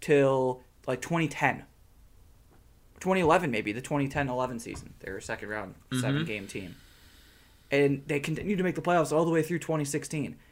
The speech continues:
Speaker 1: And now they're really bad. And we're playing them again. <laughs> Really better win. Uh, it's kind of a weird thing. They have a lot of guys in their team you've heard of, and they all stink now.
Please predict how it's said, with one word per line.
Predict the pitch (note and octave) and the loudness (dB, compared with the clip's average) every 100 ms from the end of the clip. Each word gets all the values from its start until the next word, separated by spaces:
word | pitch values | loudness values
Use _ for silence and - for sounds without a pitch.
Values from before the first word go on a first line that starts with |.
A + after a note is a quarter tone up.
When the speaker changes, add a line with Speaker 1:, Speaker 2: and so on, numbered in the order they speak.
| - | -8
Speaker 1:
And | - | 2
now | A3+ | 4
they're | C#4+ G#3+ | 8 10
really | G3+ | 10
bad. | D#3 B2+ D2+ - - _ - _ _ _ _ _ - - - _ - | 10 8 6 -4 -20 _ -20 _ _ _ _ _ -20 -20 -20 _ -6
And | D#3+ | -2
we're | E3+ | 6
playing | A#3 A3 | 8 8
them | D3+ | 4
again. | A#2+ A2 B2+ - | 2 0 -4 -10
<laughs> | - | -6
Really | D#3+ F3 C4 | -2 2 4
better | F3+ D#3 | 6 4
win. | B2+ A2 C#3 C#3 - - - _ | 4 -2 -4 -10 -20 -20 -20 _
Uh, | C#3+ D3 D3 C3+ | 4 6 8 6
it's | C#3+ | 4
kind | G3+ G#3+ | 6 6
of | |
a | G3 | 8
weird | F3 E3+ | 8 8
thing. | D3 D3 | 4 4
They | |
have | D3 | 4
a | |
lot | F#3 F#3 | 6 6
of | |
guys | D#3+ D#3 | 4 2
in | D3 - C#3 C#3 | 0 -6 -14 -2
their | C#3+ C#3 | 2 2
team | E3+ D3+ | 0 -2
you've | B2 | -2
heard | F3+ F3+ | 0 0
of, | A#2+ B2 C3+ - - | 0 -2 -8 -20 -8
and | A#2 A#2+ A2+ A2+ A2 G#2+ - - - - - _ _ _ - | -4 -2 -2 -4 -6 -10 -18 -20 -20 -20 -20 _ _ _ -8
they | C#3+ | 0
all | B2 D#3+ | 2 2
stink | D#3 D3 C#3 | 0 -2 -2
now. | A#2+ A2 B2+ | -2 -2 -4